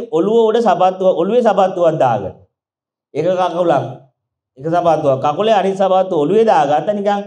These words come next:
පිස්සු හැදිච්ච මිනිස්සෙක් වගේ. සාමාන්‍යයෙන් හිතන්නකෝ දැන් අපිට වුණත් මෙතන ඔළුවේ සපත්තුවක් තියාගෙන මිනිහෙක් ආවොත් එimhe ඔළුවට, ඔළුවට සපත්තුවක් තියාගෙන අපි hina වෙනවනේ මේ. පිස්සුද කොහෙද, පිස්සෙක්ද කොහෙද කියලා සාමාන්‍ය ඕන මිනිස්සෙක්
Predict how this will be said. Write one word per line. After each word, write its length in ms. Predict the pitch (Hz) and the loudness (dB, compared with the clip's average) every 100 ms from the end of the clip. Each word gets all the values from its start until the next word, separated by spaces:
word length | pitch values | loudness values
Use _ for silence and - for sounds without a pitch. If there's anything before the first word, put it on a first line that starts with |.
| - _ _ | -12 _ _
පිස්සු 360 | 226 226 - | -4 -2 0
හැදිච්ච 360 | 262 240 233 226 | 2 2 0 0
මිනිස්සෙක් 540 | 233 208 185 180 160 156 | 0 2 0 -2 -2 -2
වගේ. 300 | 123 113 - - _ _ _ _ _ _ _ _ _ _ _ - | -2 -4 -8 -20 _ _ _ _ _ _ _ _ _ _ _ -20
සාමාන්‍යයෙන් 460 | 113 123 147 160 139 | -12 -6 -4 -4 -4
හිතන්නකෝ 360 | 127 143 185 | -4 -2 0
දැන් 140 | 180 156 | 0 -2
අපිට 220 | 127 135 | -2 -4
වුණත් 280 | 151 160 143 | -4 -4 -4
මෙතන 260 | 131 151 160 - - _ | -4 -4 -4 -8 -20 _
ඔළුවේ 320 | 131 156 165 | -2 0 0
සපත්තුවක් 520 | 127 127 127 151 151 | 0 0 0 0 0
තියාගෙන 380 | 156 156 156 156 | 0 0 0 -2
මිනිහෙක් 360 | 131 131 131 | -4 -4 -2
ආවොත් 280 | 151 151 151 | 0 0 0
එimhe 120 | 160 | -2
ඔළුවට, 300 | 135 139 143 135 | -2 -2 -2 -2
ඔළුවට 360 | 123 127 147 | -2 -2 -2
සපත්තුවක් 480 | 143 117 113 127 131 | -2 -4 -6 -4 -4
තියාගෙන 420 | 131 151 151 113 117 - _ _ _ _ _ _ _ _ - | -2 0 0 -2 -8 -14 _ _ _ _ _ _ _ _ -12
අපි 220 | 107 185 | -6 -4
hina 260 | 156 123 139 | -4 -2 0
වෙනවනේ 380 | 165 185 196 190 | 0 0 -2 -2
මේ. 400 | 185 185 185 - _ _ _ _ _ _ _ | -4 -4 -6 -14 _ _ _ _ _ _ _
පිස්සුද 380 | 135 127 - 160 | -10 -10 -6 -2
කොහෙද, 300 | 160 160 151 | 0 0 -2
පිස්සෙක්ද 440 | 156 131 127 156 151 | -2 -6 -4 -6 -4
කොහෙද 280 | 147 151 156 | -4 -4 -2
කියලා 240 | 156 175 | -2 -2
සාමාන්‍ය 500 | 127 95 104 120 160 | -2 -6 -6 -8 -6
ඕන 220 | 139 127 | -6 -6
මිනිස්සෙක් 520 | - 139 147 147 180 | -6 -6 -8 -8 -10